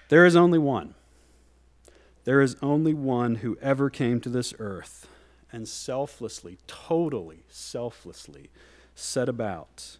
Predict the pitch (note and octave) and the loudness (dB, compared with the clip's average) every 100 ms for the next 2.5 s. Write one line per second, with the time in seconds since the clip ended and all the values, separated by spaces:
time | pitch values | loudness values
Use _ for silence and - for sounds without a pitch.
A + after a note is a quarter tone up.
0 | _ - A2+ - A#2+ G#2+ - F#2+ - - | _ -8 -8 -8 -10 -10 -10 -14 -16 -12
1 | A2 - - - - - _ _ - F2+ | -10 -10 -14 -14 -20 -20 _ _ -12 -12
2 | - - - - - | -14 -20 -20 -20 -20